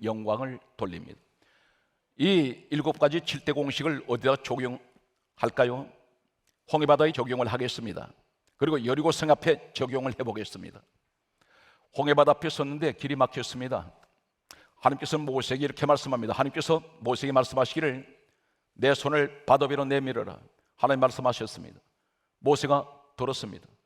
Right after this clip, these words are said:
모세가 하나님 말씀 믿었습니다. 모세가 하나님 말씀을 확신했습니다.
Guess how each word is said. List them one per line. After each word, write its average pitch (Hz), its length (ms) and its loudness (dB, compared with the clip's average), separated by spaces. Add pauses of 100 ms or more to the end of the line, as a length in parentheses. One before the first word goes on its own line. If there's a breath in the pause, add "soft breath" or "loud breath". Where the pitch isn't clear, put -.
(280)
모세가 139 320 4
하나님 135 240 4
말씀 127 300 -2
믿었습니다. 131 520 -6 (500)
모세가 147 300 4
하나님 147 220 2
말씀을 139 280 2
확신했습니다. 127 720 -4